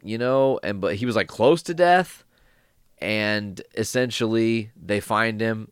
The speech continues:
They're keeping him revived. When he gets to the point where he can start telling them what to do, he says, "Look,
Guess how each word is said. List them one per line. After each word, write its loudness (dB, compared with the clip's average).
They're -2
keeping -4
him -6
revived. -2
When -10
he -14
gets -6
to -16
the -12
point -4
where -4
he -6
can -8
start -4
telling -4
them -4
what -4
to -14
do, -2
he -10
says, -4
"Look, -2